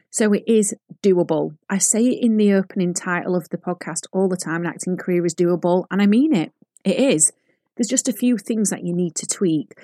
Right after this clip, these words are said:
Now, before I start to share with you what those actors who've got ahead have done,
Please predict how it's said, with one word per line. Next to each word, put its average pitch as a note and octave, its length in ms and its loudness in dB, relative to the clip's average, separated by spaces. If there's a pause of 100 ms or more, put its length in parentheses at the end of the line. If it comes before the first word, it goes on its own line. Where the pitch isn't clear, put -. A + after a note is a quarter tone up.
(240)
Now, G3 100 2
before C4 400 2
I B3 120 2
start G#3 420 0 (120)
to F3+ 220 4
share F#3 300 2
with E3+ 160 0
you E3 300 0 (880)
what E3+ 180 -4
those E3+ 220 4
actors - 320 -2
who've E3+ 160 0
got - 160 -6
ahead F#3 240 -2
have D#3+ 240 -4
done, G3+ 380 2